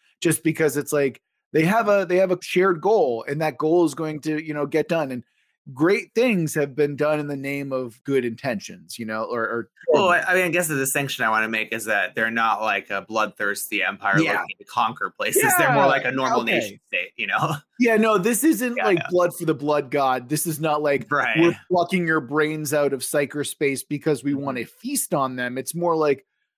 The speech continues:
Speaker 1: "Guys, I've, I'm gonna go home and have a nice date with my wife tonight. And oh, by the
Speaker 2: Mm-hmm.
Speaker 1: way, I yanked a guy at a psyker space, like, just so you
Speaker 2: Right.
Speaker 1: know, I'm keeping the cosmos safe,"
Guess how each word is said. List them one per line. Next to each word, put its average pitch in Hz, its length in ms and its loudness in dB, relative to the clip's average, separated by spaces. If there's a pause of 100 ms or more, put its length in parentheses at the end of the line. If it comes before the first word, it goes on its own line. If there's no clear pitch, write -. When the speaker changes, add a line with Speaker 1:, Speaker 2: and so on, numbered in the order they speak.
(280)
Speaker 1:
"Guys, 226 320 2
I've, 185 300 0
I'm 208 160 0
gonna 214 180 0
go 196 260 2
home 196 320 -2
and 151 260 -4
have 156 240 -2
a 151 60 -4
nice 151 260 -6
date 170 240 2
with 156 120 -6
my 127 160 -4
wife 185 320 0
tonight. 190 400 -4
And 151 160 -8
oh, 196 160 4
by 165 240 2
the 151 80 2
Speaker 2:
Mm-hmm. 151 80 0
Speaker 1:
way, 170 300 2 (280)
I 151 60 0
yanked 165 420 0
a 156 40 -2
guy 156 260 2
at 139 80 2
a 131 40 -2
psyker 139 420 -6
space, 135 420 -4
like, 113 220 -8
just 143 220 -6
so 151 100 0
you 139 100 0
Speaker 2:
Right. 131 80 -6
Speaker 1:
know, 131 220 -4 (360)
I'm 120 160 -4
keeping 131 340 -4
the 131 80 -8
cosmos 127 680 -2
safe," 92 360 -4